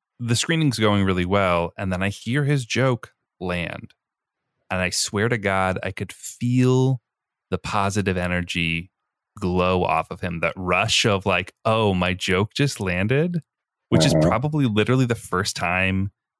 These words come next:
Speaker 1: he's had a joke on screen react to an au-, re-, bouncing off an audience. It, if you could bottle that,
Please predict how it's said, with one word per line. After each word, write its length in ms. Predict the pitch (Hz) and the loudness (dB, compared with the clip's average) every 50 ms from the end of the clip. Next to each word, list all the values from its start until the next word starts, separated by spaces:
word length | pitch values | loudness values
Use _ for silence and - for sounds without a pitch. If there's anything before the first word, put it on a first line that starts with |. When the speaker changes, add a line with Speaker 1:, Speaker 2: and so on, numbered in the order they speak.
| _ - | _ -2
Speaker 1:
he's 120 | 113 107 - | -2 -2 -2
had 200 | - 101 107 110 | -2 -2 0 0
a 60 | 107 | -2
joke 360 | 98 - - 87 101 113 - - | 0 0 2 2 2 2 0 0
on 180 | 101 98 104 113 | 0 2 2 0
screen 460 | - - - 92 90 95 104 110 117 | -2 -2 -2 -2 0 0 2 2 2
react 360 | 104 95 90 90 98 110 - | 2 2 2 0 -2 -2 -2
to 100 | - 107 | -2 -2
an 60 | 92 90 | -2 -2
au-, 160 | 82 90 98 - 110 110 | -2 -4 -4 -4 -4 -6
re-, 320 | 107 104 - 110 110 - - _ - | -6 -6 -4 -4 -4 -4 -6 _ -12
bouncing 360 | 131 - 95 92 98 - 113 | -8 -6 -6 -4 -4 -2 -2
off 100 | 104 98 | -2 -2
an 80 | 104 90 | -2 -2
audience. 580 | 85 85 92 107 120 131 147 160 156 - - _ _ _ _ _ _ _ _ _ _ - | -2 -2 -2 -2 0 0 0 -2 -2 -6 -10 _ _ _ _ _ _ _ _ _ _ -4
It, 160 | - 120 123 - _ _ _ _ _ - | -2 -2 -2 -2 _ _ _ _ _ -2
if 160 | 120 117 - | -2 -2 2
you 80 | 120 135 | 0 2
could 220 | - 165 131 107 | 2 2 0 0
bottle 320 | - 90 90 101 107 107 113 | 0 0 2 2 2 2 2
that, 320 | 123 131 131 139 156 165 | 2 2 2 0 -2 -6